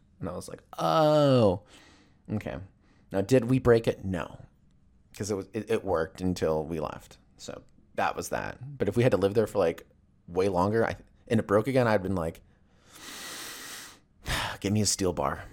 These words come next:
Give me a steel bar. Then I just start just beating the shit out of him. He looks at it. He says, "What happened here?" And I was just like, "I don't know. Rough to,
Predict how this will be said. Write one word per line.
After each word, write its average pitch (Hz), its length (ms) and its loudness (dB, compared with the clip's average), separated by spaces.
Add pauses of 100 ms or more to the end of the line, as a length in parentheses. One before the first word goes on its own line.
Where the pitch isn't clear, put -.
(2000)
Give 104 120 0
me 107 60 4
a 95 40 0
steel 95 200 0
bar. 76 340 2
Then 113 1900 -2
I 82 40 0
just - 160 -4
start 80 340 0
just 95 180 -14
beating 90 140 -4
the 73 60 -6
shit 85 180 -4
out 85 60 -4
of 80 120 -4
him. 87 140 0
He 85 180 -4
looks 85 240 -2
at 82 80 -4
it. 82 100 -6
He 76 60 -4
says, 76 180 -8
"What 87 160 6
happened 87 320 2
here?" 80 80 0
And 76 80 0
I 73 40 0
was 73 100 -4
just - 120 -8
like, - 140 -2
"I 117 60 2
don't 110 100 2
know. 95 200 -2
Rough 90 220 -2
to, - 220 -6